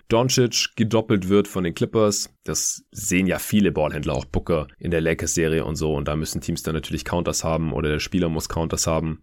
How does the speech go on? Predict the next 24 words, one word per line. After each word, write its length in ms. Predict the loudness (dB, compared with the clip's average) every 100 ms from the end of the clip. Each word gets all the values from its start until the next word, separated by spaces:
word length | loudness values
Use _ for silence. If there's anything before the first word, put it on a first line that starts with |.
| _
Dann 200 | 2 4
die 100 | 6
Li-, 200 | 4 2 4
Lineups 380 | 4 4 2
ohne 200 | 2 2
Trae 240 | 4 2 2
und 60 |
Bogdanovic 440 | 2 2 4 4 0
sind 180 | 0 0
einfach 300 | 2 0 0
zu 200 | 0 2
zahnlos 480 | 4 4 6 4
gegen 160 | 4 4
diese 180 | 4 2
Knicks-Defense. 760 | 0 2 0 2 2 2 0
Das 200 | -2 -2
sollte 360 | -2 4 4 4
es 180 | -2 _
gar 240 | 4 6
nicht 180 | 4 4
geben, 240 | 4 4
meiner 220 | 4 4 4
Meinung 240 | 4 4
nach. 320 | 4 2 0